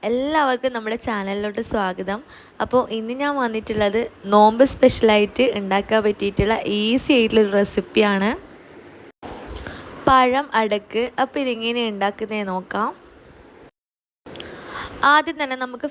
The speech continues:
ഫില്ലിങ് തയ്യാറാക്കാം. അപ്പോൾ ഈസി ആയിട്ടുള്ള ഫില്ലിംഗ് ആണ് കേട്ടോ. അടുപ്പത്ത് ഒരു പാൻ വെക്കാം. ആ പാൻ ഒന്ന് ചൂടാകുന്ന സമയത്ത് ഒരു രണ്ട് ടീസ്പൂൺ അളവിൽ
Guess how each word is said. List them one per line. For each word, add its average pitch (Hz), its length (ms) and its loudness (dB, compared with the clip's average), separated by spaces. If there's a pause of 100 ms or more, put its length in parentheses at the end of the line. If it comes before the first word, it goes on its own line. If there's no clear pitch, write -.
(120)
ഫില്ലിങ് 247 480 -2
തയ്യാറാക്കാം. 202 680 -2 (140)
അപ്പോൾ 247 140 -6 (140)
ഈസി 254 300 -4
ആയിട്ടുള്ള 240 320 -2
ഫില്ലിംഗ് 196 320 -4
ആണ് 185 140 -4
കേട്ടോ. 196 180 -2 (560)
അടുപ്പത്ത് 254 420 2 (200)
ഒരു 226 180 2
പാൻ 202 240 2 (100)
വെക്കാം. 202 320 0 (240)
ആ 233 40 0 (120)
പാൻ 220 160 2 (100)
ഒന്ന് 240 200 -6
ചൂടാകുന്ന 214 440 2 (100)
സമയത്ത് 202 440 0 (480)
ഒരു 269 80 8 (100)
രണ്ട് 254 300 4 (100)
ടീസ്പൂൺ 220 500 0
അളവിൽ 202 340 2